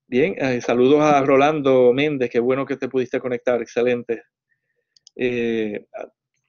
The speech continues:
¿cuáles son esas tendencias? Pues cuando, cuando rompemos y, y transformamos el aula, estamos ahora hablando de que la educación ya no es un evento, va a ser más un proceso.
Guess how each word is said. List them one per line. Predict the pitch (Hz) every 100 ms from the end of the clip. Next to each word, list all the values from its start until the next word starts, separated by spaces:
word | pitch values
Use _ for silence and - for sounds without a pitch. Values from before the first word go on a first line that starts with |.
| _ _ _ _
¿cuáles | 196 226 220
son | 220 208
esas | 202 208
tendencias? | 202 170 196 147 131 117
Pues | 127 -
cuando, | - 139 139 - -
cuando | 139 139 139
rompemos | 131 131 190 220 208 170 175
y, | 147 139 139
y |
transformamos | 143 135 - 127 139 190 185
el | 147
aula, | 180 180 123 117 117 _ _ _ - - - _
estamos | - 156 190 240
ahora | 226 214 220
hablando | 214 220 202
de | 156 135
que | 147 135
la | 131 131
educación | 131 135 135 190 208
ya | 175
no | 180
es |
un | 202 190
evento, | 147 123 117 120
va | 139
a |
ser | 185
más | 190 196
un | 190 202
proceso. | 156 131 - 147 131 - 120 -